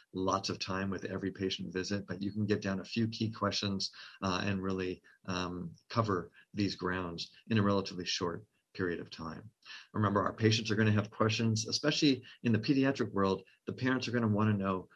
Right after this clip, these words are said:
about safety, safety, safety. How safe is this agent? How safe is it gonna be for my child? Uh, is it gonna be used long-term? Um, what are the risks? What's known about clinical trials? I am honest with families. I tell them that it,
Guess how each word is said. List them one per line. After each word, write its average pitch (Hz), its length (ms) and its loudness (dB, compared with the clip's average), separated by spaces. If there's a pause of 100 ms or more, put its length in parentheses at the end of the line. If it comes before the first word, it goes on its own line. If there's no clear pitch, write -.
(100)
about 98 280 -2
safety, 104 520 -2
safety, 95 400 -2
safety. - 460 -6 (220)
How 110 160 0
safe 107 280 2
is 101 120 0
this 101 160 -4
agent? 95 380 -4 (440)
How 110 160 2
safe 110 220 2
is 101 100 -4
it 107 60 -2
gonna 101 120 0
be 95 120 -2
for - 180 -4
my 95 60 2
child? 95 400 -4 (320)
Uh, 95 180 -4
is 110 160 -2
it 101 60 -4
gonna 104 160 0
be 101 100 -2
used 101 260 0
long-term? 92 760 -4 (340)
Um, 90 420 -4 (220)
what 110 140 2
are 107 40 4
the 101 120 -2
risks? 85 500 -4 (160)
What's 104 340 2
known 95 260 -2
about 90 260 -6
clinical 92 280 -4
trials? 90 540 -4 (400)
I 117 160 4
am 131 320 4
honest 123 300 2
with - 140 -8
families. - 480 -10
I 107 80 0
tell 117 180 4
them 107 260 0 (100)
that 101 220 0
it, 104 220 0